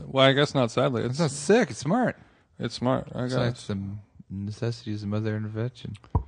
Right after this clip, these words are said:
Speaker 1: Necessity, the mother of invention, and
Speaker 2: Lack of waste.
Speaker 1: and restrictions and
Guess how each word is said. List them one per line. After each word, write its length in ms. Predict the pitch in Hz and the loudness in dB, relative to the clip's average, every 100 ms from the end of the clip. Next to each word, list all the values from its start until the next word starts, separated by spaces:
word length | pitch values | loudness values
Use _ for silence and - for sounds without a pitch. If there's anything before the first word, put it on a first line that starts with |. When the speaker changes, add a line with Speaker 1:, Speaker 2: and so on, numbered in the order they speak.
| - _ _ _ - | -6 _ _ _ 2
Speaker 1:
Necessity, 540 | 165 196 185 190 196 | 4 8 6 6 6
the 80 | 180 | 6
mother 260 | 175 175 | 8 8
of 60 | 170 | 8
invention, 500 | 160 160 160 170 160 | 6 4 4 2 2
and 1120 | 151 147 143 143 139 139 135 135 131 131 127 | 2 4 6 8 8 8 6 4 2 0 -2
Speaker 2:
Lack 220 | 95 95 104 | -2 -2 -2
of 140 | 98 | -4
waste. 240 | 101 101 | -4 0
Speaker 1:
and 920 | 135 131 127 127 127 120 123 131 131 139 | 4 4 6 4 2 0 -4 -10 -8 -2
restrictions 880 | 143 - 165 156 - 151 143 139 135 | -2 0 0 0 2 2 2 0 -2
and 880 | 131 127 127 127 127 123 123 127 | 0 0 2 2 0 -2 -4 -8